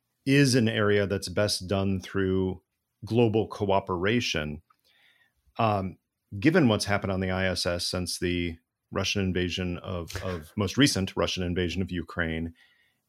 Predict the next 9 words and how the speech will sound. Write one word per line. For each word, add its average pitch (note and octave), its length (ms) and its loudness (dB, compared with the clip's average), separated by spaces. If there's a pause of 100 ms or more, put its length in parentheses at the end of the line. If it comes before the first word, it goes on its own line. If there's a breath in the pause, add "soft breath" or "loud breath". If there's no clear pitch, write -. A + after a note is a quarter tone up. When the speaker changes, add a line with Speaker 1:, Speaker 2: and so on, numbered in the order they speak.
(140)
Speaker 1:
and A2+ 460 6
given A2 500 6
the, F#2+ 440 0 (180)
what G#2 180 -2
looks C#3+ 240 0
like G2+ 180 0
pretty G#2 200 0
strict G2 300 -2
geo-, F#2+ 300 -2